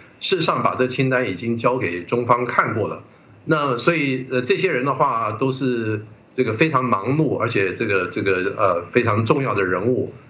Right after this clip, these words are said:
他们到了北京去的话，并不是有兴趣跟你去看这个京剧或吃这个北京烤鸭，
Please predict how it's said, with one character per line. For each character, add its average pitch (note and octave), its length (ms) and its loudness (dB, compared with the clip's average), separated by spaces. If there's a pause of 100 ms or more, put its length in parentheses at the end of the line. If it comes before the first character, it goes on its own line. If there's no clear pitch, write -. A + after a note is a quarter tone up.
(120)
他 D3+ 120 4
们 D#3+ 100 2
到 D#3+ 160 2
了 B2+ 100 0
北 - 160 -2
京 A#2+ 180 -4
去 B2 140 -2
的 A2 120 -2
话， G2+ 260 0
并 B2+ 240 -2
不 A#2+ 100 0
是 A#2+ 340 0
有 F#2+ 140 -4
兴 A#2 200 -2
趣 A2 240 0
跟 A#2 220 0
你 F2+ 100 -2
去 A2 200 -2
看 A2 260 0
这 A2 80 0
个 G2+ 80 -2
京 A#2 220 0
剧 A#2 160 -2
或 G2+ 200 2
吃 - 220 -2
这 A2 120 0
个 G2 80 0
北 F2 180 -2
京 A2 180 -4
烤 F#2 220 -4
鸭， F#2+ 180 0